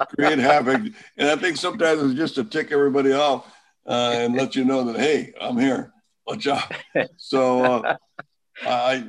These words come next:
in fact, I remember one time after a game, he was really, um, just, uh, just going, uh, he was just upset about something that happened during the game. And,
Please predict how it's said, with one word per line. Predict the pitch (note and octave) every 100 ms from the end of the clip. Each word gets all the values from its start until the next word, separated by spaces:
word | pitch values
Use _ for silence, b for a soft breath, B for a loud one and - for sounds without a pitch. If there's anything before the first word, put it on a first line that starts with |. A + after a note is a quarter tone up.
| G#2+
in | A#2
fact, | G#2+ C#3 B2+
I | C#3+
remember | C#3+ C#3 D3+ C#3+
one | C3+ E3 C3+
time | B2+ B2+ B2
after | B2 C#3 - A#2
a | A2+
game, | A2 C3+ A#2+ A2
he | C3+
was | B2+ G#2+ - - -
really, | E3 D3 G#2+ G#2+ G#2
um, | G2 G2+
just, | A#2+ B2 - _ _ _ _ _ _ _ _ -
uh, | F#2+ G#2+ A2
just | D3+ D#3 - _ _ _ _ _ _ _ G#2+ G#2+
going, | C3 D#3 D3+ B2+ A#2 - _ _ _ _ -
uh, | C4+ -
he | - C4 A#2+
was | B2+
just | A2 F4 F#4+
upset | - E3+ E3+
about | C#3 C3
something | D3 D3 C#3+ B2+
that | A#2+
happened | C3+ C3+ B2+
during | B2 B2+
the | B2
game. | G#2+ A#2 A2+
And, | G#2+